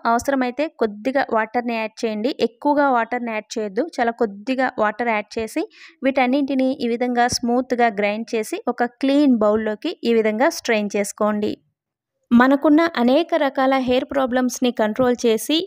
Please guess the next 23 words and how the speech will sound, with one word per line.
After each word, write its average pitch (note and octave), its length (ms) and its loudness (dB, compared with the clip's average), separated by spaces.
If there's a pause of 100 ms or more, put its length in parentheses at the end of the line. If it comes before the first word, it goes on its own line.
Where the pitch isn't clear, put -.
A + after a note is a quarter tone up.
హెయిర్ C#4 440 2
గ్రోత్‌ని C#4 480 0
బూస్ట్ A3+ 440 -4
చేసే A#3+ 420 0 (420)
హండ్రెడ్ C#4+ 480 2
పర్సెంట్ B3+ 500 -2 (100)
న్యాచురల్ A#3 540 0 (440)
మోస్ట్ C#4+ 540 4
పవర్ఫుల్ B3 600 -2 (160)
హెయిర్ C#4 340 0 (100)
రీగ్రోత్ C4 540 0
టానిక్ A#3 380 -2 (100)
రెడీ A3 220 2
అయిందండి. A3 500 0 (600)
దీన్ని C#4+ 260 6
మీరు C#4 280 4
హెయిర్‌కి C4+ 560 2
ఏ A3+ 140 4
విధంగా B3 320 2
అప్లై A#3 240 -2
చేయాలో A3 340 0
కూడా A3 180 -4
చూపిస్తాను. G#3+ 580 -4